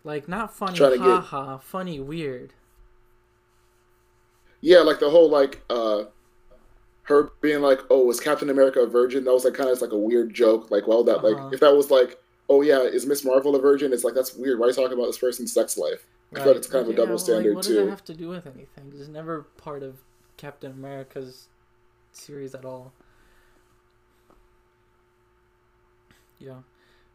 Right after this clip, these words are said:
Speaker 1: But I think, um, I mean, it made me laugh. Now that we've talked about it a bit more in detail, I feel like I don't really like the show.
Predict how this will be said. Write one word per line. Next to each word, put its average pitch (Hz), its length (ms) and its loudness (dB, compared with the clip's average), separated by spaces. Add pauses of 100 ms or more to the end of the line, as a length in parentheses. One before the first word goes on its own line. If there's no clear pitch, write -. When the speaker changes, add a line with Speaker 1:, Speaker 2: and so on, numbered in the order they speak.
Speaker 1:
But 139 120 -16
I 143 140 -10
think, 156 400 -18
um, 151 480 -12 (800)
I - 60 -20
mean, 160 200 -12
it 165 100 -12
made 180 200 -10
me 175 100 -10
laugh. 165 440 -10
Now 147 240 -10
that 170 140 -6
we've 165 180 -10
talked 156 300 -10
about 147 320 -12
it 143 80 -10
a 143 40 -10
bit 143 240 -10
more 143 300 -14
in 139 120 -16
detail, 139 640 -16
I 135 40 -20
feel 143 260 -12
like 131 380 -12 (800)
I 135 200 -20
don't 147 260 -12
really 127 240 -16
like - 260 -20
the 135 80 -20
show. 135 360 -20